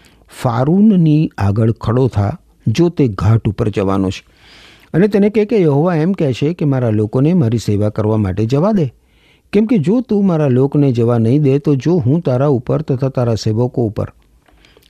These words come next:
તથા તારી પ્રજા ઉપર તથા તારા ઘરોમાં માખીઓ મોકલીશ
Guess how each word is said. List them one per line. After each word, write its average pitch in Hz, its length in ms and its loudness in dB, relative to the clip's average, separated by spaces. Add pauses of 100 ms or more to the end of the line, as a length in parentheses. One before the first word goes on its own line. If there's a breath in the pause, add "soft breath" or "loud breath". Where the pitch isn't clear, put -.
(380 soft breath)
તથા 208 200 0
તારી 214 240 0
પ્રજા 147 280 0
ઉપર 156 280 0
તથા 139 260 -2
તારા 120 260 -2
ઘરોમાં 113 460 0
માખીઓ 107 840 2
મોકલીશ 110 720 -2